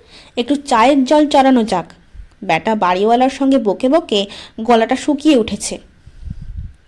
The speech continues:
চায়ের জল ফুটিবার সঙ্গে সঙ্গে তুমিটুকুও ঘুচিয়া তুইতে পরিণত হইল। কর্মস্থল হইতে ফিরিয়া বিরাট দেহখানি তক্তপোষে এলাইয়া দিয়া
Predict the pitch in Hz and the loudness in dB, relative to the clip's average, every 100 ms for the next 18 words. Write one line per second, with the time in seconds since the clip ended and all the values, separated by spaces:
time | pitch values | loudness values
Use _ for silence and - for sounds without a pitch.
0 | _ _ _ _ _ _ _ - - 311 | _ _ _ _ _ _ _ -6 2 4
1 | 339 392 381 381 359 302 285 302 311 311 | 4 2 2 0 0 0 2 4 2 2
2 | 247 208 226 269 330 320 208 190 - - | -2 -2 -2 -2 0 0 0 -6 -10 -20
3 | - - 320 330 349 349 349 359 262 262 | -20 -2 2 4 4 0 2 0 0 -2
4 | - 285 453 - 247 220 220 190 185 160 | 0 0 0 0 0 0 0 -2 -4 -6
5 | 185 165 170 165 214 - _ - - - | -6 -8 -8 -8 -14 -18 _ -20 -20 -20
6 | - _ _ _ _ _ _ _ _ _ | -20 _ _ _ _ _ _ _ _ _
7 | _ _ _ _ 330 339 381 415 - - | _ _ _ _ 4 4 4 -2 -2 0
8 | 339 339 330 339 - 254 339 285 190 214 | 2 2 2 -2 -2 0 2 2 0 -4
9 | _ _ 240 254 277 330 320 247 240 269 | _ _ -2 2 4 4 2 -2 0 0
10 | 285 349 - 208 - 254 262 - 285 190 | 0 0 0 -4 -2 -4 -4 -2 0 0
11 | 190 208 262 269 311 202 | 0 0 2 4 4 2